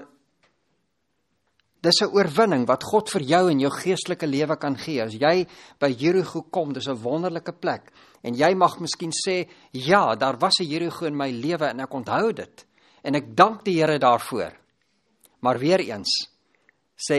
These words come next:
Elisa vir hom, sê Elia vir Elisa, "Wil jy nie hier bly nie?" En dieselfde antwoord kom, sê, "Nee, my Heer, ek bly nie hier nie. Ek soek nie nog die een oorwinning na die ander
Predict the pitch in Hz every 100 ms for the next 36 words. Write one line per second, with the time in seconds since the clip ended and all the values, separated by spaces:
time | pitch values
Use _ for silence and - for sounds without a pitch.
0 | 135 127 135 147 127 127 113 104 - _
1 | _ _ - 139 135 120 127 139 123 123
2 | 110 117 - 120 113 127 143 120 110 110
3 | 117 110 95 - _ _ _ _ _ _
4 | - 92 95 151 170 160 - 147 139 131
5 | 127 - 120 107 101 _ _ _ - -
6 | 101 107 123 139 110 90 82 76 _ _
7 | _ _ _ _ _ _ _ - 120 -
8 | - - 101 120 156 180 196 185 170 131
9 | 98 - _ _ _ _ _ _ _ _
10 | _ _ _ - - - - 214 - 220
11 | 214 - - - 131 175 - 175 190 214
12 | 208 180 147 151 180 175 139 113 151 180
13 | 202 190 - 170 147 127